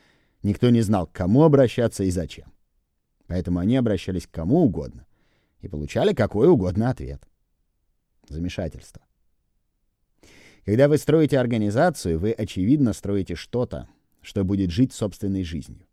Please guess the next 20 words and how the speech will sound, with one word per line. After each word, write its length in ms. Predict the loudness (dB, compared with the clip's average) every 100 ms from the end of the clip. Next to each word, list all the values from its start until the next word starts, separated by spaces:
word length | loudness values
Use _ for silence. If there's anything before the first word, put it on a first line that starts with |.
| _ _ _ _ _ _ _ _ _ _ _ _
Моя 380 | -4 2 4 4
задача 580 | 2 0 0 -2 -6 -14
в 80 | -10
том, 160 | -6 -4
что 140 | -2
касается 460 | -2 -2 -2 -2 -4
управления 640 | -4 -2 0 0 0 0
масх 520 | -2 -4 -6 -10 -18 _ _ _
и 80 | -8
организациями 800 | -4 -2 -2 -2 -4 -4 -4 -4
С 140 | -8
Ш 180 | -8 -8
А, 200 | -8 -10 -4
очень 380 | -2 -2 -6
проста. 420 | -10 -14 -16 -20 -20 _ _ _ _ _ _
Она 260 | 0 2 4
не 300 | 4 4 2
состоит 580 | -2 -6 -4 -4 -4 -4
в 80 |
том, 260 | 2 2 2